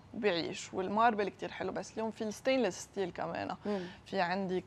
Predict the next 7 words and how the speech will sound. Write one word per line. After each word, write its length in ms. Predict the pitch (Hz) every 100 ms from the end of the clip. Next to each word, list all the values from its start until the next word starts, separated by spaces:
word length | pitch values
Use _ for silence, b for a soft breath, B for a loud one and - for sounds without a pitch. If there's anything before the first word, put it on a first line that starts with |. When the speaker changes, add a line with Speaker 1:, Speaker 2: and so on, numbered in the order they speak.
| -
Speaker 1:
ال-، 1200 | 185 185 175 180 180 165 - - - - - -
البورسلان 720 | - - 175 - 220 240 247 202
كمان. 500 | - 180 180 180 - -
البورسلان 680 | - - - - 190 202 214
it 240 | - 240
is 20 | 220
engineered، 920 | 226 226 220 226 220 180 214 247